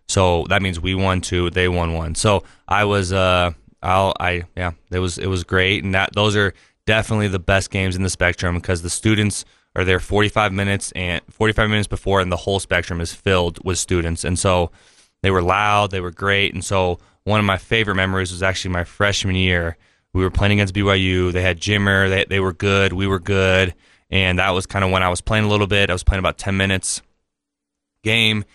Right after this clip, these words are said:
and I got in. And in the second half,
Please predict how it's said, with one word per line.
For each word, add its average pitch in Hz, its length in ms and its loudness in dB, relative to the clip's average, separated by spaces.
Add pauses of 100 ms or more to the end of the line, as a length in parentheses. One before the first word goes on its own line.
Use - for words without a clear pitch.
(220)
and 101 100 -2
I 101 80 0
got 101 240 0
in. 107 440 0 (320)
And 92 680 0 (200)
in 98 80 -2
the 95 60 -2
second 107 320 0
half, 101 600 -2